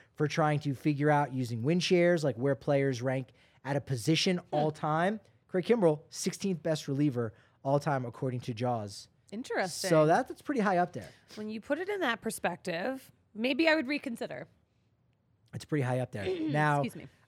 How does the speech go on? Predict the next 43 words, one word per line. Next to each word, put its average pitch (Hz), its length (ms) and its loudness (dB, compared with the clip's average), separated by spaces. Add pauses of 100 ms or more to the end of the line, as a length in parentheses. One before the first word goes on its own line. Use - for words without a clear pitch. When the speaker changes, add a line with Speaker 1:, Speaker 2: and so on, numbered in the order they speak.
(140)
Speaker 1:
uh, 143 280 0
I 139 100 0
realized 160 600 4
that, 135 380 0 (460)
um, 120 520 -6 (680)
where 151 100 0
he 170 80 2
went 180 140 2
to 175 60 -6
school. 113 360 -6
He 123 60 -8
went 147 120 -4
to - 40 -14
school 190 160 2
at 160 80 2
Wallace 143 320 0
State 147 240 -4
Community 139 280 -4
College. 117 280 -6
Susie, 160 340 -2
don't 160 220 -2
look 202 100 -4
at 214 60 -2
your 202 80 0
laptop. 151 480 -4
Speaker 2:
I'm, 247 240 -2
uh, 269 260 -4 (220)
<laughs> - 160 -20
Speaker 1:
You're 190 120 0
still - 140 4
looking 226 180 6
at 214 140 6
it. 160 60 -8
Don't, 190 140 0
Speaker 2:
I'm - 40 -18
Speaker 1:
stop 220 160 6
Speaker 2:
not. 190 160 8
Speaker 1:
looking. 156 160 0 (540)
For, 226 180 8
for 226 160 -2
four 294 240 6
billion 302 300 6
dollars, 196 540 6